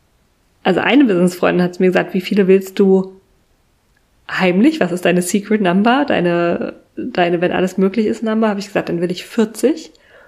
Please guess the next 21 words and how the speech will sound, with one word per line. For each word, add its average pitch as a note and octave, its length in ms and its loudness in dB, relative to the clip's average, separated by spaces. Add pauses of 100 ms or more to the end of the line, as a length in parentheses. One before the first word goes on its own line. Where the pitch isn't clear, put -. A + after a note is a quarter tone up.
(140)
Sie - 140 -6
gesagt, D#3+ 240 -2
„Okay, E3+ 260 -6
let's - 300 -2
go. E3 340 0 (240)
Ne? G3+ 100 2
Bleib G3 600 -2 (420)
verdammt F3+ 360 -2
nochmal A3 300 -2
dran.“ F3+ 340 -4
Und F#3 280 -8
eine F3 260 -6
andere A#3+ 340 -2
Freundin, G3 520 -4
eine - 220 -12
andere G#3 200 -10
Businessfreundin G3 640 -6
hat F3+ 140 -12
zu - 80 -12
mir F3+ 100 -6
gesagt, F3+ 400 -8